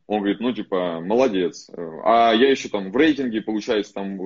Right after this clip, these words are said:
на курсе был первой пятерке. Ну, то есть я очень хорошо учился и, в принципе, нормально себя вел. Хотя у меня с дисциплиной были изначально проблемы,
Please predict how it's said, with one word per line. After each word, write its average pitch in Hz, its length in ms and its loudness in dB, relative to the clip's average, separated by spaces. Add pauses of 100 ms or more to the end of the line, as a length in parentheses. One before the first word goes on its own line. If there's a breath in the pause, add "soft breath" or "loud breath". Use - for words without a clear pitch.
на 110 140 -2
курсе 117 380 -2
был 98 340 2
первой 123 360 2
пятерке. 98 840 -6
Ну, 95 260 -8
то - 100 -6
есть 107 120 -6
я 113 120 2
очень 113 200 -2
хорошо 117 340 -4
учился 131 420 -2
и, 98 80 -2
в - 60 -12
принципе, 104 320 -10
нормально 110 360 -2
себя 113 240 -10
вел. 151 80 2
Хотя 123 260 -2 (200 loud breath)
у 113 100 -2
меня 151 120 6
с 147 40 4
дисциплиной 147 440 0
были 135 200 0
изначально 123 400 -4
проблемы, 139 580 -2